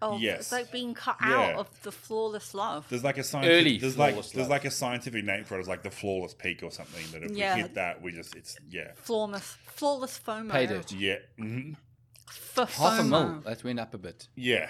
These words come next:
Speaker 3: Sorry, five hundred mil.
Speaker 2: Five hundred million, yeah. So it's going up. So, you know,
Speaker 3: It
Speaker 2: Patreon
Speaker 3: is.
Speaker 2: to keep expanding it for us.
Speaker 3: Sure.
Speaker 2: But we keep hitting that cap. So jump in if you can. Uh, you can back us from as little as one dollar a month, and you get early access to our episodes, access to our bonus episodes, and that warm, fuzzy feeling inside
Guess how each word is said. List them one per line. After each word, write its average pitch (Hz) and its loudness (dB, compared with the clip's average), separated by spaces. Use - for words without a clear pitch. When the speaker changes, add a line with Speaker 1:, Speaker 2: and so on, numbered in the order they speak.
Speaker 3:
Sorry, 104 -4
five 160 6
hundred 101 -4
mil. 85 -16
Speaker 2:
Five 127 0
hundred 107 -2
million, 82 -8
yeah. 85 -6
So - -16
it's 98 -14
going 127 0
up. 82 -4
So, 104 0
you 139 -2
know, 113 2
Speaker 3:
It 104 -2
Speaker 2:
Patreon 143 2
Speaker 3:
is. - 0
Speaker 2:
to 120 -2
keep 117 -4
expanding 107 -4
it 95 -4
for 95 -2
us. - -10
Speaker 3:
Sure. 170 2
Speaker 2:
But 98 -4
we 101 -2
keep 98 -6
hitting 87 -4
that 78 -8
cap. - -12
So 101 -4
jump 120 0
in 120 2
if 113 -4
you 98 -6
can. 87 -6
Uh, 101 4
you 139 0
can 151 2
back 143 4
us 131 -4
from 135 -4
as 120 -4
little 127 4
as 113 0
one 117 2
dollar 107 4
a 107 0
month, 107 -2
and 110 -6
you 110 -2
get 113 2
early 135 6
access 107 2
to 104 2
our 98 4
episodes, 90 -2
access 98 -4
to 95 -4
our 90 -2
bonus 87 -8
episodes, 92 -8
and 135 -4
that 139 -4
warm, 135 -2
fuzzy 156 -2
feeling 90 -2
inside 85 -8